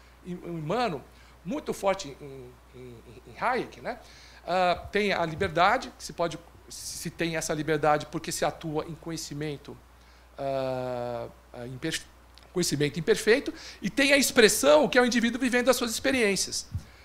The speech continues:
No caso de Marx, liberdade e desenvolvimento humano ocorreria, já que ele tem um sistema funcionalista forte, ocorreria no momento que ele rompesse, tá certo? Aquele modo de produção capitalista, onde ele não é sujeito, ele é só indivíduo, só com a revolução.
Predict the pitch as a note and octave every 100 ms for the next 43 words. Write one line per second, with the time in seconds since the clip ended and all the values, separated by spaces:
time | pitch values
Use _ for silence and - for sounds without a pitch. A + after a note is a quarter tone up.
0 | - - C4 D#4+ - G#3+ G3+ D3+ D3 -
1 | - - - - - C3 E3 D#3 D3+ -
2 | - - C#3+ A#3+ C#4 - - E3+ F#3 F#3
3 | G3+ E3+ F3 E3+ D#3+ D3+ E3 C#4+ G#3+ E3+
4 | - B3+ A3 A#3 C4+ C#4 - - - -
5 | - - G3 G3 F#3 G3 F3+ - F3 E3
6 | F3 D#3+ F3 D3 C#3+ - C3 A#3 C4 F#3+
7 | D#3 G#3+ F#3+ G3 A#3+ B3+ A3+ G#3 - B3+
8 | B3+ D4 - F#3+ G#3+ B3+ - D3+ - G#3+
9 | G#3 - - - - - - F#3+ F3+ F3
10 | E3 C#3+ F3+ D#3+ - E3+ F#3+ - A3+ A3
11 | C4 C4 B3 A#3 A3 G#3 G3 G3+ A3+ G#3+
12 | F3 - F3 D#3 G3 A3 A3 - G3+ G3+
13 | B3+ G3 A3 A3+ G3+ G3+ G#3+ G#3+ B3+ -